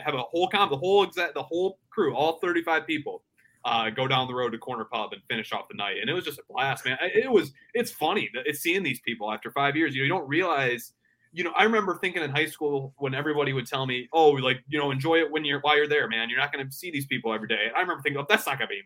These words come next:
me." You know, we'll, we'll all stay in touch. This class is, you know, special. And, and I do still think we're a very close knit, knit group.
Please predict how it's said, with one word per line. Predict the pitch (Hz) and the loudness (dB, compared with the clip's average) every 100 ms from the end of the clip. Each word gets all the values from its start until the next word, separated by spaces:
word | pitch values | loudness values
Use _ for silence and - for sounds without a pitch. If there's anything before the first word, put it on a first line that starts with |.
| 101 | -10
me." | 107 _ _ - 139 | -12 _ _ -10 2
You | 151 | 4
know, | |
we'll, | 156 180 | 8 6
we'll | 175 185 170 | 6 4 2
all | 139 | -2
stay | 135 123 | 0 0
in | |
touch. | 123 123 | 0 -2
This | 156 - | -4 -2
class | 131 127 117 | 0 0 -2
is, | 113 107 | -8 -8
you | 110 | -6
know, | 104 | -6
special. | - 113 101 - 107 107 | -6 -6 -4 -4 -4 -4
And, | 113 - _ - | -6 -12 _ 2
and | 175 | 4
I | |
do | 175 | 4
still | 247 - 156 | 2 0 2
think | 170 | 2
we're | 151 135 | 2 4
a | |
very | 120 143 | 6 4
close | 135 147 127 - | 4 -2 -2 -8
knit, | 135 139 139 - | -4 -4 -4 -4
knit | 143 143 | -4 -4
group. | 220 151 131 | -4 -2 -4